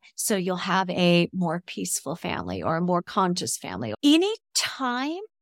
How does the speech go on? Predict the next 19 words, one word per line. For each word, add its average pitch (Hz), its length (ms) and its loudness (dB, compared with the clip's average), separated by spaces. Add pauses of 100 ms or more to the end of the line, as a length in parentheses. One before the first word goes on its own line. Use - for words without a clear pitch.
(460)
you 247 240 -4
seek - 400 -2
to 233 140 0
change 214 460 0
the - 80 -4
behavior 208 640 0
in 190 100 -6
another 180 400 -2
person, - 560 -4 (1000)
you're 190 460 -4 (260)
controlling, 277 720 4 (320)
and - 140 -2
control 196 400 4
comes 220 340 -2
from 220 220 -2
fear, 190 480 -8 (400)
and 202 180 -4
fear 233 640 4
of 190 640 2